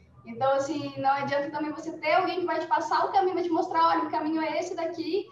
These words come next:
você fazer assim, você vai ter mais praticidade, assim que funciona", e você ter aquele entendimento na hora, mas você não praticar.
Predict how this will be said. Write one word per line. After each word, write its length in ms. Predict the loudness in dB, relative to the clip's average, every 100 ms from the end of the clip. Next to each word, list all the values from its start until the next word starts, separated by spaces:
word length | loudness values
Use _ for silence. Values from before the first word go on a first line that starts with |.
| -18 _
você 180 | -20 -10
fazer 240 | -6 -2 -2
assim, 160 | -2
você 160 | -4 -4
vai 140 | -4
ter 60 | -4
mais 180 | -2 -2
praticidade, 800 | -4 -6 -6 -2 2 2 2 -2
assim 220 | -2 -2
que 80 | -4
funciona", 720 | -6 -6 0 2 4 4 2
e 80 | -2
você 180 | -8
ter 100 | -8
aquele 280 | -8 -6 -6
entendimento 540 | -4 0 0 -2 -4 0
na 220 | 0 6
hora, 220 | 6 6
mas 160 | 2 -2
você 160 | -4
não 160 | -2 -2
praticar. 720 | -2 -4 -6 -4 -2 -2 -8